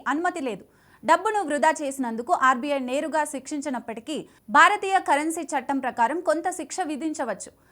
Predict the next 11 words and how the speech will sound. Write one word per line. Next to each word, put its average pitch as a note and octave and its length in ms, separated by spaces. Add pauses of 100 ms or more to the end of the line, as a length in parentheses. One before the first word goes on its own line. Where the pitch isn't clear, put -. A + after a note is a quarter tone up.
(180)
శిక్ష F#4 180 (120)
ప్రకారం C4+ 380 (120)
ఎవరైనా C4+ 320 (140)
ఉద్దేశపూర్వకంగా C#4+ 920
నోట్లను C#4+ 460 (100)
ధ్వంసం C#4 440
చేసినా A#3+ 320 (340)
లేదా F4 280 (100)
అతనికి C#4+ 340 (100)
జరిమానా C#4 460
విధించవచ్చు. B3 540